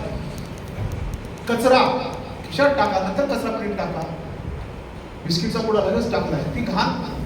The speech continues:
आपल्या देशात होते हो. त्यामुळे ह्याही गोष्टीची विचार करण्याची आवश्यकता आहे की नागरिक संहिता, चौथं समरसता. समरसता म्हणजे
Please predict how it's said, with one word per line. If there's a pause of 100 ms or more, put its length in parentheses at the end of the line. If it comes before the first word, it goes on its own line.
आपल्या
देशात
होते
हो. (920)
त्यामुळे
ह्याही
गोष्टीची (320)
विचार
करण्याची
आवश्यकता
आहे
की
नागरिक
संहिता, (640)
चौथं
समरसता. (2000)
समरसता
म्हणजे